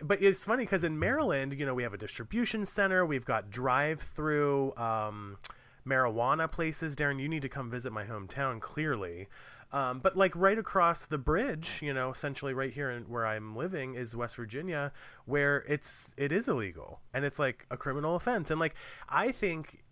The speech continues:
while, yes, I completely agree with you, we need to change the way we kind of view this stuff.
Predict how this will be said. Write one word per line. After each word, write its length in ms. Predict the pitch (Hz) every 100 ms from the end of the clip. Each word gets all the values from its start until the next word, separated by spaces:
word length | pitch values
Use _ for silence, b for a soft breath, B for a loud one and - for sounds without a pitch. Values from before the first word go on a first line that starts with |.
| -
while, 400 | 147 147 160 151
yes, 420 | 139 131 151 190
I 120 | 139
completely 560 | 135 127 - 151 135 123
agree 400 | 104 101 110 117
with 240 | 143 151
you, 160 | 175 185
we 240 | 190 135
need 180 | 123 117
to 80 | 127
change 500 | - 127 123 120 110
the 120 | 117
way 160 | 110 110
we 120 | 110
kind 180 | 123 107
of 100 | 92
view 160 | 101
this 160 | 117 131
stuff. 340 | - 156 160